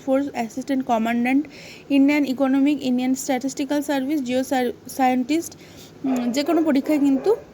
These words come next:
দরখাস্ত তোমাদের বের করা হয়, ঠিক আছে? এই কেন্দ্রীয় সরকারের, এগুলো হচ্ছে ইউপিএসসি পরীক্ষার মাধ্যমে নেওয়া, নিয়োগ করা হয় কেন্দ্রীয় সরকারে। তো যারা যারা এগুলোতে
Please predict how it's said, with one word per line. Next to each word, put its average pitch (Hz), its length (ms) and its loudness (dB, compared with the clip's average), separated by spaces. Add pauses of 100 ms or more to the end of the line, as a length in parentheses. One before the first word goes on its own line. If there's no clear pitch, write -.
(760)
দরখাস্ত 247 540 2
তোমাদের 262 380 0
বের 240 180 2
করা 247 240 0
হয়, 285 180 0 (400)
ঠিক 330 100 -4
আছে? 339 200 -2
এই 254 180 -2
কেন্দ্রীয় 269 440 2
সরকারের, 294 500 0 (600)
এগুলো 254 260 0
হচ্ছে 320 180 -2
ইউপিএসসি 285 520 0
পরীক্ষার 262 360 -4
মাধ্যমে 254 340 -4
নেওয়া, 226 240 -6 (100)
নিয়োগ 233 260 -4
করা 226 200 0
হয় 262 200 -2
কেন্দ্রীয় 226 340 -4
সরকারে। 202 420 -6 (560)
তো 294 200 0
যারা 302 180 2
যারা 320 200 0
এগুলোতে 294 680 -2